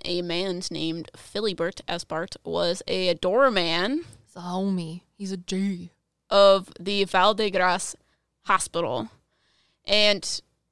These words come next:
Speaker 1: th-, it is believed that he was, like, sent on a mission to go get liquor from a cellar that was within, okay, from a cellar. However, he found himself in the catacombs instead. And as he is walking around the pitch black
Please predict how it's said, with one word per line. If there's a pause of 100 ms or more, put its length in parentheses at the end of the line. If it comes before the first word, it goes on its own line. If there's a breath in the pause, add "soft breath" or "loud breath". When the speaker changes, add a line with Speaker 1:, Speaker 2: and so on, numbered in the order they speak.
(320)
Speaker 1:
th-,
it
is
believed
that
he
was,
like,
sent
on
a
mission
to
go
get
liquor
from
a
cellar
that
was
within,
okay, (360)
from
a
cellar. (160)
However,
he
found
himself (220)
in
the
catacombs
instead. (600 soft breath)
And
as
he
is
walking
around
the
pitch
black